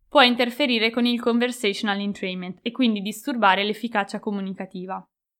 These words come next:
Perché però le persone disartriche mostrano comunque un entrainment del comportamento fonatorio?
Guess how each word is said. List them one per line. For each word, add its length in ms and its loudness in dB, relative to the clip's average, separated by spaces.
Perché 380 6
però 220 6
le 140 4
persone 420 -2
disartriche 680 2
mostrano 480 2
comunque 380 2
un 80 4
entrainment 680 2
del 180 0
comportamento 680 -4
fonatorio? 800 0